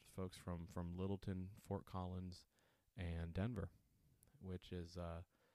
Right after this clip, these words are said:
you know, a suburb, a metro, and a college town. <laughs> So I imagine the folks listening have very, very vastly different experiences. Were you raised up in the mountains? Were you, you know,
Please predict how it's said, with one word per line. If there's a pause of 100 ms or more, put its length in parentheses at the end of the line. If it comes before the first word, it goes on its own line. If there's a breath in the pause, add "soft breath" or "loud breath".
(360 soft breath)
you
know,
a
suburb, (380 loud breath)
a
metro,
and
a
college
town.
<laughs> (1400 soft breath)
So
I
imagine
the
folks
listening
have
very, (100)
very (520 soft breath)
vastly
different
experiences. (440 loud breath)
Were
you
raised
up
in
the
mountains? (320 loud breath)
Were
you, (540 soft breath)
you
know,